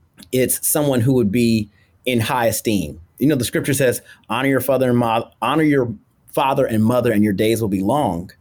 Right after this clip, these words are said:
Well, that mother and father is bigger than just your familiar or your ge-, or your, uh, biological.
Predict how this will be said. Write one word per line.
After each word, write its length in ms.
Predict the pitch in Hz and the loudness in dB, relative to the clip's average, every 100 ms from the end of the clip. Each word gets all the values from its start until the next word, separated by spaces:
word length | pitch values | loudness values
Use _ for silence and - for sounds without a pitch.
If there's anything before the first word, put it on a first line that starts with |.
| _ _ _ _ _ | _ _ _ _ _
Well, 340 | 123 120 117 - - | 0 2 2 -4 -4
that 180 | 139 123 | -2 2
mother 320 | 135 147 139 | 2 2 2
and 140 | 117 | 0
father 420 | - 139 139 117 - | 0 0 2 0 0
is 160 | 107 | -4
bigger 320 | 104 123 147 127 | -2 -2 0 0
than 180 | 113 | 0
just 300 | 104 104 - - | 0 0 -2 -6
your 240 | 107 107 98 | 0 0 2
familiar 540 | 135 117 120 120 113 | 2 2 4 4 2
or 180 | 104 104 | 2 2
your 140 | 101 | 2
ge-, 180 | 90 127 | 0 -4
or 140 | 101 101 | 0 2
your, 320 | 104 98 92 | 2 0 0
uh, 260 | 98 92 82 - _ _ - | -2 -4 -6 -12 _ _ -8
biological. 800 | 107 123 110 98 98 101 - - | -4 -2 0 0 -2 -6 -12 -16